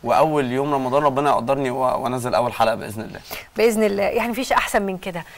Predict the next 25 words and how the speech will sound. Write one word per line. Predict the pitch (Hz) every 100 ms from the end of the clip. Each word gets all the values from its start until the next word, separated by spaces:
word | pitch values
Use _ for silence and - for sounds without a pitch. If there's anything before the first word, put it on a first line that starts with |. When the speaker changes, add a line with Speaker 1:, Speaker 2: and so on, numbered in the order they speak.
| - -
Speaker 2:
مواهب | 208 285 240 254 208
فعلا، | - 247 196 165 170
اللي | 220 190
خبط | - 240 226
على | 185 180
باب | 185 240
وما | 220 196
سمعهوش، | 190 190 190 185 277 294
المرة | - 190 196 269
دي | 269
خبط | 262 285 254 254
عليك | 226 285 311
أنت | 294 -
شخصيا | 185 196 - 247 240 185 165 - - -
في | -
بيتك | 208 240 220 165 - - - -
على | -
اليوتيوب، | 208 226 - 277 175 - -
هتقدر | 196 240 220
تتفرج | - - 247 233 208
على | 202
المسلسل | 226 208 240 240 220
وتشوف | 196 262 -
موهوبين | 208 185 202 262
وقصص. | 226 - 262 247